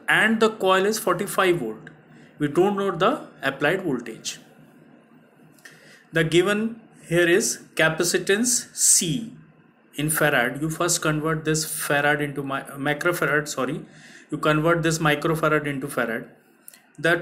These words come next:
total current is given zero point four ampere. This current, zero point four ampere,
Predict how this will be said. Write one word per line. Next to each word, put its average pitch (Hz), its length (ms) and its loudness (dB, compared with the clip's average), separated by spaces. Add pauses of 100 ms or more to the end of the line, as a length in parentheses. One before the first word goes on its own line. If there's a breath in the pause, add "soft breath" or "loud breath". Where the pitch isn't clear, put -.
total 233 320 4
current 214 280 4
is 185 140 0
given 139 380 -2
zero 165 240 0
point 165 260 -2
four 170 240 2
ampere. 113 320 -2
This 165 300 2
current, 196 640 0
zero 170 220 2
point 180 220 -2
four 180 360 2
ampere, 185 560 0